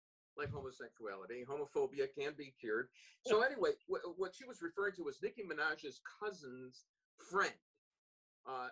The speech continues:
his testicles had, uh, swelled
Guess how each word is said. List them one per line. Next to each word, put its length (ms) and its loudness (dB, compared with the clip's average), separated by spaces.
his 180 -8
testicles 840 -8
had, 200 0
uh, 160 0
swelled 560 -2